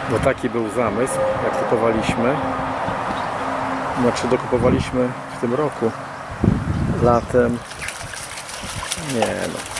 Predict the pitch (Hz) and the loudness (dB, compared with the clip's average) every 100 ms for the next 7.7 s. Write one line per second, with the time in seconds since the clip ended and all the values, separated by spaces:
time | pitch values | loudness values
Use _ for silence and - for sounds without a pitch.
0 | - - - - - - - - - - | -6 -6 -6 -6 -8 -8 -8 -8 -10 -12
1 | - - - - - - 101 110 107 117 | -12 -12 -12 -12 -12 -8 0 2 4 4
2 | - - 127 117 120 - 123 120 - 120 | 2 0 4 6 6 4 4 4 4 2
3 | 120 - - - - - - - - - | 2 -4 -4 -4 -2 -2 -2 -2 -2 2
4 | 131 - 147 113 - - - - 160 143 | 2 6 6 4 0 -4 -4 -2 0 2
5 | 131 123 - - 127 - - - 107 101 | 2 4 4 6 4 2 0 -2 -2 -2
6 | - 131 110 - 107 104 110 123 107 101 | 0 0 0 0 0 2 2 2 4 4
7 | 120 - - - 139 - | 2 0 -2 0 0 2